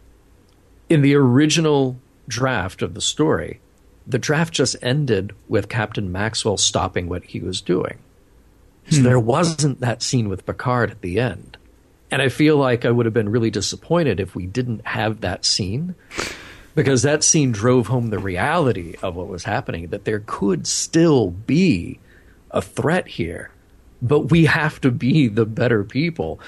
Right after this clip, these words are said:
Speaker 1: We have to make better decisions than to just go off and, and try to resolve this violently and unilaterally,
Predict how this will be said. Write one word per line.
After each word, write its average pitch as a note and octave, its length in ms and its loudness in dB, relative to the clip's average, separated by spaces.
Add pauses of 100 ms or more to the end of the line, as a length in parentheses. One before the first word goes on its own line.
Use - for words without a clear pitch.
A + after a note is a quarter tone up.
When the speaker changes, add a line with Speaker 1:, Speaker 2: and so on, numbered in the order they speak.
(120)
Speaker 1:
We B2+ 140 4
have C#3+ 200 0
to C#3 80 2
make A#2 400 -2
better B2+ 320 2
decisions G2+ 920 -2 (560)
than B2 220 0
to C3+ 120 -2
just A2+ 340 -2 (500)
go C3+ 260 6
off G#2+ 360 2
and, G#2 320 -4
and A2+ 220 -4
try B2+ 220 0
to A#2+ 80 2
resolve G#2 560 0
this G2+ 200 -4
violently G2+ 840 -2
and F#2 100 -6
unilaterally, G2 840 -4